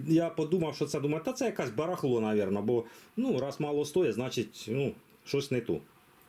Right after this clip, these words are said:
А в результаті получилося ось, о, бачите, дванадцяте листопада лежить.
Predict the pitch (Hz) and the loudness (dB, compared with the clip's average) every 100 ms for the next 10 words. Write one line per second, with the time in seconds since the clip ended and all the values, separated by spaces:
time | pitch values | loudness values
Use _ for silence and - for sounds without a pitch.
0 | - - - - - - - - - - | -20 -20 -20 -20 -20 -20 -18 -20 -20 -14
1 | - 135 151 151 139 143 151 143 143 170 | -8 -4 -4 -4 -2 0 0 0 0 -2
2 | 170 113 127 123 120 147 120 120 110 113 | -4 -2 0 2 2 2 2 2 -2 0
3 | 104 110 135 110 98 90 - - _ - | 0 0 -4 -6 -8 -8 -12 -20 _ -20
4 | - - - 113 135 156 151 - 143 143 | -20 -20 -2 2 2 0 -4 -4 0 0
5 | 139 147 156 156 131 110 - - 120 131 | 0 -2 -2 -4 -4 -6 -10 -4 0 2
6 | 117 185 185 | 4 2 0